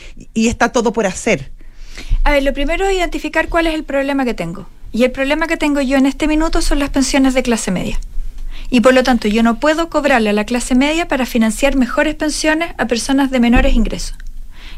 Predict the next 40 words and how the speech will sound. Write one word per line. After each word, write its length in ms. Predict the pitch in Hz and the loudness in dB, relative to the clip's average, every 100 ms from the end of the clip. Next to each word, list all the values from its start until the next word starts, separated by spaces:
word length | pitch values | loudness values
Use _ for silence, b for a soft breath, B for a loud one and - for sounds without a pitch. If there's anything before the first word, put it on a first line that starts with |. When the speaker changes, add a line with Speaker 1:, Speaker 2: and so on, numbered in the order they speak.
| - | -2
Speaker 2:
Eso 160 | 302 | 2
es 60 | 311 | 4
lo 100 | 311 | 4
primero. 360 | 247 190 180 - B B B B B B B - | 2 0 -2 -6 B B B B B B B 2
Eh, 920 | 240 233 226 220 220 214 208 208 - - - - - | 4 6 4 2 2 0 0 -2 -6 -18 -20 -18 -4
y 160 | 254 | -2
tengo 320 | 254 302 302 320 | 0 0 0 -2
que 100 | 294 | -4
buscar 260 | 247 349 | -2 0
el 60 | 381 | 0
mecanismo 480 | 370 381 381 392 415 | 0 -2 -4 -4 -2
para 200 | 339 311 | 2 2
mejorar 360 | 269 294 302 | 0 0 0
las 120 | 311 302 | 0 -2
pensiones 420 | 294 - 302 294 | -4 -2 -2 0
de 80 | 294 | 2
los 100 | 240 | 2
actuales, 500 | 208 - 240 269 415 - B B - | 2 2 2 2 -4 -10 B B -2
pero 180 | 269 262 | 0 2
que 80 | |
no 100 | 262 | 0
puede 180 | 269 330 | 0 -2
ser 180 | 330 349 | -2 -2
a 100 | 311 | -2
costa 360 | 330 349 - 359 | 0 -4 -2 -2
de 120 | 330 | 0
los 200 | 330 - | -2 -4
futuros 500 | 285 240 349 247 254 | -6 0 2 2 0
que 100 | 262 | 0
van 140 | 247 | 2
a 60 | 254 | 2
tener 240 | 247 262 262 | 2 0 2
aún 320 | 240 285 359 | 0 0 -2
peores 340 | 359 330 359 359 | -2 0 0 -2
pensiones, 520 | 277 254 349 262 214 | -4 -2 2 2 2
porque 260 | 226 214 226 | -2 -4 -2
van 180 | 262 | 0
a 40 | 277 | 0
haber 180 | 269 269 | -2 -2
ahorrado, 520 | 262 285 277 294 | -2 0 2 2